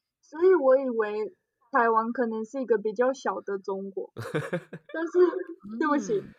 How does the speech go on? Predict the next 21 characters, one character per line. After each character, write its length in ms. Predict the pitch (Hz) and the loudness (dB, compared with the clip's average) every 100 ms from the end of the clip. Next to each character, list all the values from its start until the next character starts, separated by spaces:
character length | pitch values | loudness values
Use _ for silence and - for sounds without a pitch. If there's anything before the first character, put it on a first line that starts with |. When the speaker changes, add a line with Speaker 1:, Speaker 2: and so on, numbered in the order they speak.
| _ | _
Speaker 2:
没 100 | - | 8
有， 100 | 135 | 8
没 100 | 123 | 10
有， 60 | 117 | 8
没 60 | 113 | 8
有， 60 | |
Speaker 1:
对 0 | |
不 40 | 107 | 6
起。 0 | |
Speaker 2:
没 120 | 117 | 6
事， 180 | 123 110 | 4 0
没 140 | 95 | 0
事。 80 | - | 4
Speaker 1:
<laughs> 0 | |
因， 720 | 269 294 - - - - - | 4 2 -6 -12 -20 -12 0
因 300 | 403 427 415 440 | 2 2 0 2
为 80 | 466 453 - | 2 2 -4
其 140 | - 330 | -2 0
实 180 | 370 403 | 2 2
我 140 | 285 | 2
们 340 | 247 240 247 | 0 -2 -4